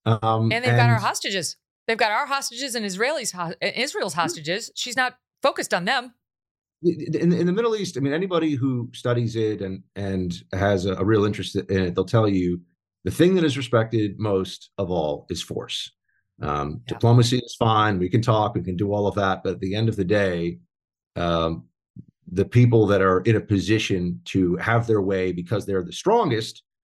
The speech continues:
Speaker 1: and because there are consequences for crossing them are the ones who are going to be listened to. Um, and that's, and I understand right now there's this framing of, "Oh, well, why does, does Israel need, need vengeance in this moment?" It's not about vengeance. It's about justice.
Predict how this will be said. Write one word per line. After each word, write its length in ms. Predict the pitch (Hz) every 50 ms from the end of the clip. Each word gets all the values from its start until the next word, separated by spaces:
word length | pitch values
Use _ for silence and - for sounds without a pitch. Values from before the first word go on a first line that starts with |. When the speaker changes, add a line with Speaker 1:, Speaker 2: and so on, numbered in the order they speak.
| _ _ _ _ _
Speaker 1:
and 120 | 101 95
because 360 | 90 101 90 - 104 101 92 98
there 100 | 98 90
are 80 | 87
consequences 680 | 87 - 143 151 160 156 151 131 - 113 104 98 95
for 140 | - - -
crossing 460 | - - - 175 - 190 - 123 117
them 280 | 113 101 98 95 92 92 - _ _ _ _ _ _ -
are 420 | 98 101 98 98 98 95 92 90 92
the 100 | 107 101
ones 240 | 98 98 95 92 -
who 100 | - 98
are 60 | 90
going 180 | 92 90 87
to 80 | 87 87
be 80 | 90 90
listened 340 | 87 87 85 - 87 87
to. 180 | 85 - - - - - _ _ _ _ _ _ _ -
Um, 400 | 95 90 87 87 87 90 87 87
and 440 | 87 95 98 95 92 90 90 87 - - - -
that's, 520 | 98 113 107 107 110 - - - - - _ _ _ _ -
and 240 | 101 - 110 107 104
I 60 | 110
understand 420 | 123 135 120 117 - 147 135 113
right 180 | 107 117 120 117
now 260 | 113 107 113 113 113
there's 200 | 98 95 87 90
this 100 | 87 -
framing 400 | - - 110 110 110 104 98 92
of, 100 | 87 87
"Oh, 180 | 110 127 131 117
well, 340 | 104 110 104 104 98 95 95
why 220 | 95 110 113 117 113
does, 260 | 110 101 87 - - _ _ _ _ _
does 140 | - 104 -
Israel 500 | 98 113 117 113 120 131 131 123 120 113
need, 300 | 113 117 117 113 117 95
need 240 | 110 110 110 - -
vengeance 480 | 110 107 117 123 117 117 113 113 -
in 80 | 117 107
this 160 | 104 98 -
moment?" 240 | 113 120 131 143 -
It's 80 | -
not 120 | 131 139 160
about 180 | 156 151 123
vengeance. 400 | 113 117 107 101 95 98 95 90
It's 100 | - -
about 220 | - 95 95 98 95
justice. 600 | - 113 110 107 113 - - 92 87 85 - -